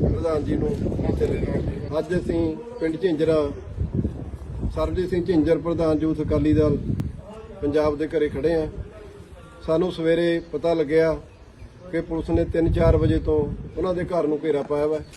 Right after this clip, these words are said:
ਅਸੀਂ ਇੱਥੇ ਪਹੁੰਚੇ। ਜਦੋਂ ਪੁਲਿਸ ਨੂੰ ਪਤਾ ਲੱਗਿਆ ਵੀ ਇੱਥੋਂ ਜਿਹੜੇ ਵਰਕਰ ਨੇ ਅਕਾਲੀ ਦਲ ਦੇ,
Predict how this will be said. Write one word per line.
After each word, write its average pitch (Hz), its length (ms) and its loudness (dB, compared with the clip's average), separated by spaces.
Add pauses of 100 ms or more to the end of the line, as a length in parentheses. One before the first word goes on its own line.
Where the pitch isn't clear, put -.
(600)
ਅਸੀਂ 175 180 4
ਇੱਥੇ 180 200 2
ਪਹੁੰਚੇ। 175 600 6 (760)
ਜਦੋਂ 180 200 4
ਪੁਲਿਸ 180 260 -2
ਨੂੰ 185 120 4
ਪਤਾ 170 220 2
ਲੱਗਿਆ 170 440 4 (640)
ਵੀ 175 80 2
ਇੱਥੋਂ 185 260 0
ਜਿਹੜੇ 196 220 8
ਵਰਕਰ 175 400 2
ਨੇ 165 260 6 (1120)
ਅਕਾਲੀ 170 320 2
ਦਲ 170 220 4
ਦੇ, 160 320 2